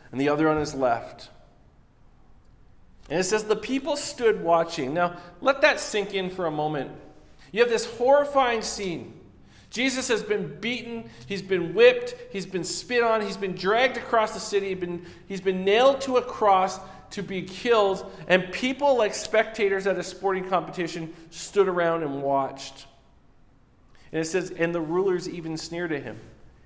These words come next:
And they said, 'He saved others. Let him save himself if he is God's Messiah, the chosen one.'" Then one of the criminals that has been hung beside Jesus joins in in the mockery and chastises Jesus.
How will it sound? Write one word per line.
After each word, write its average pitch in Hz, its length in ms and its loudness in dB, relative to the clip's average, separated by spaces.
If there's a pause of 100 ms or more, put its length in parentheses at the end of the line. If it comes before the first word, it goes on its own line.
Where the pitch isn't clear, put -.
(320)
And 165 140 2
they 175 100 2
said, 175 260 0
'He 180 160 -6
saved 190 440 2
others. 175 400 4
Let 190 340 4
him 196 160 2
save 208 400 2
himself 202 880 2
if 202 180 8
he 196 300 0
is 226 220 4
God's 170 380 4
Messiah, 160 540 0
the 151 140 -4
chosen 143 500 -2
one.'" 120 320 -6 (1900)
Then 160 220 -2
one 160 160 0
of 190 80 -6
the 185 60 -4
criminals 151 580 -6
that 127 80 -2
has 120 120 -8
been 127 140 -12
hung 147 280 -6
beside 135 340 -6
Jesus 131 320 -10
joins 131 460 -6
in 127 140 -6
in 123 80 -8
the 120 60 -8
mockery 117 460 -6
and 110 80 -12
chastises 110 640 -10
Jesus. 104 540 -16